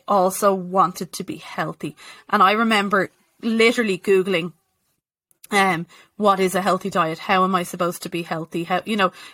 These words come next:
what is it? What is the healthiest diet to follow?" And I remember Googling this, and just, it was just information overload on the internet. And the problem with the internet is it's filled with people who want to sell you things,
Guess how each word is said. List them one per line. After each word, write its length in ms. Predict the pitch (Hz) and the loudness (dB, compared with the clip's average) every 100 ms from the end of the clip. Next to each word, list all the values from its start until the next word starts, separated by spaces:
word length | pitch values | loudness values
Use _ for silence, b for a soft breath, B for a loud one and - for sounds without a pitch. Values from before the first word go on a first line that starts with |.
| B | B
what 180 | 214 196 | 0 2
is 160 | 196 170 | 2 -2
it? 220 | - - 190 | -8 -10 0
What 180 | 202 | 2
is 160 | 220 214 | 4 2
the 160 | 208 - | -2 -8
healthiest 680 | - - 220 202 208 185 - | -12 -4 0 0 -2 -6 0
diet 320 | 185 180 165 | 0 0 -4
to 80 | - | -10
follow?" 400 | - 180 170 170 B B B | 0 2 2 -2 B B B
And 140 | 196 | 0
I 40 | 196 | 2
remember 260 | 269 302 254 | 4 2 2
Googling 500 | 196 196 220 185 180 | 2 2 2 -2 -2
this, 260 | 151 - - | -4 -6 -6
and 160 | 185 | -6
just, 240 | 170 220 - _ _ | -4 -8 -8 _ _
it 180 | 214 220 | -2 0
was 140 | 220 | -2
just 380 | - - 202 190 | -4 0 0 0
information 680 | 185 190 196 180 180 185 180 - | -6 -6 -6 -4 -4 -4 -8 -4
overload 500 | 190 196 196 175 170 | -2 -2 -2 -2 -4
on 160 | 175 | -6
the 100 | 175 | -6
internet. 320 | 170 - 180 175 | -6 -4 -6 -6
And 100 | 175 | -12
the 60 | |
problem 320 | - 220 240 | -2 0 0
with 100 | 196 | -6
the 140 | 185 180 | -4 -6
internet 340 | 180 185 180 B B B | -4 -4 -6 B B B
is 220 | - 185 - | -6 -6 -4
it's 220 | 196 - - - - | -8 -10 -20 -20 -2
filled 400 | 214 196 196 - | 2 2 0 -4
with 100 | 175 | -8
people 280 | 190 - | -8 -6
who 100 | 180 | -6
want 140 | 165 165 | -6 -6
to 60 | |
sell 200 | - 160 | -4 -4
you 100 | 165 | -4
things, 300 | 156 135 - | -8 -10 -12